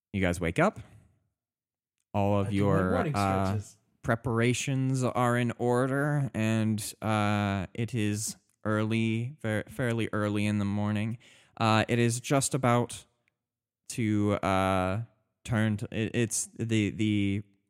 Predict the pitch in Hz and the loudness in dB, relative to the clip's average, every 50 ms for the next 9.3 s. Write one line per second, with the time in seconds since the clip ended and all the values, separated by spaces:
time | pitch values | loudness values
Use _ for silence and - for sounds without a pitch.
0 | _ _ _ - - - 147 131 131 131 131 131 131 143 139 135 _ _ _ _ | _ _ _ -8 -2 2 4 4 4 4 4 2 0 -2 -4 -8 _ _ _ _
1 | _ _ _ _ _ - 117 117 113 113 110 110 110 98 78 113 117 - - 135 | _ _ _ _ _ -2 0 2 2 4 4 2 2 0 0 -2 -2 -4 -2 -2
2 | 135 120 117 127 127 123 123 123 113 113 123 131 117 - - - - - 101 113 | -2 0 2 4 4 4 4 4 4 2 0 -2 -4 -4 -4 -6 -6 -2 0 2
3 | 107 107 95 82 110 107 107 - - 120 113 110 113 107 107 - - 117 107 107 | 2 2 2 0 0 -2 -2 -2 0 0 2 2 2 0 -2 -4 -4 -2 -2 -2
4 | 107 - - 113 110 107 107 107 107 110 - - 107 - - - 120 107 110 110 | -2 -2 0 0 2 2 4 2 2 0 -2 -6 -12 -14 -14 -12 -10 -10 -8 -10
5 | 113 113 107 - - - _ - 87 101 101 98 98 98 98 98 98 107 101 92 | -10 -12 -14 -18 -20 -20 _ -14 -10 -8 -8 -8 -6 -6 -6 -6 -6 -4 -2 -2
6 | 92 92 90 90 95 95 92 - - 98 101 104 104 104 110 107 107 107 101 - | -2 0 0 -2 -2 -2 -4 -4 -4 -2 -2 -2 0 -2 0 0 2 0 0 -2
7 | - - - - - 143 139 139 139 135 139 139 135 131 120 117 - - - 123 | -4 -8 -6 -2 0 0 2 0 0 -2 -4 -4 -2 0 0 -2 -2 -2 -2 0
8 | 123 120 110 - - - 127 117 117 110 110 104 107 107 104 104 98 101 - - | 0 0 0 -2 -4 -4 -2 0 0 0 0 0 0 0 0 0 0 -2 -2 -2
9 | 92 87 82 85 107 | -2 0 0 -2 -4